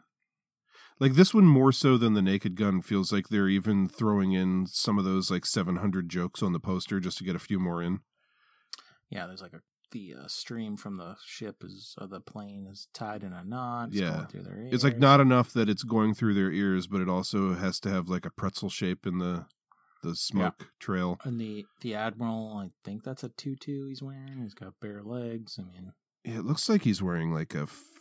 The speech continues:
Speaker 1: like, a bear skin, like, a bear fur diaper or something. I don't
Speaker 2: Yeah,
Speaker 1: know
Speaker 2: I
Speaker 1: what that
Speaker 2: can't
Speaker 1: is.
Speaker 2: tell. If it is a tu-, it looks to me like a tutu, but such an odd,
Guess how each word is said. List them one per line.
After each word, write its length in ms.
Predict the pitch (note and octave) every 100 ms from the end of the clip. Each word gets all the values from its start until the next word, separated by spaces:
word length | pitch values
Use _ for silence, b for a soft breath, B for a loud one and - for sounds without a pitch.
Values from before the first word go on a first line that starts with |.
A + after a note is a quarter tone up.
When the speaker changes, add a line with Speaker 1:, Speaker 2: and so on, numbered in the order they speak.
| - -
Speaker 1:
like, 200 | F#2 F#2
a 60 |
bear 480 | - F#2+ - E2+ F#2
skin, 920 | - - - F2+ E2 D#2+ D2+ - F2+ -
like, 140 | F#2+
a 40 | E2+
bear 300 | - F2+ F#2
fur 280 | - F#2 D#2+
diaper 520 | - E2+ - C#2 D2
or 40 |
something. 380 | - D#2 D#2+ D#2
I 40 | E2+
don't 60 | F2
Speaker 2:
Yeah, 20 |
Speaker 1:
know 40 | E2
Speaker 2:
I 20 |
Speaker 1:
what 100 | E2
that 80 | D#2
Speaker 2:
can't 120 | D2
Speaker 1:
is. 60 | D3+
Speaker 2:
tell. 440 | B2 B2 A#2 A2+ _ _ _ _ _ _
If 180 | E3 F3
it 80 | G#3+
is 140 | -
a 20 |
tu-, 220 | G3+ - C#3
it 40 | A#2+
looks 280 | F3+ - -
to 80 | G3
me 80 |
like 160 | F3+ -
a 60 | -
tutu, 380 | - F#3 -
but 180 | - D#3+
such 200 | - D3
an 100 | G#3+ -
odd, 360 | F3 E3+ E3+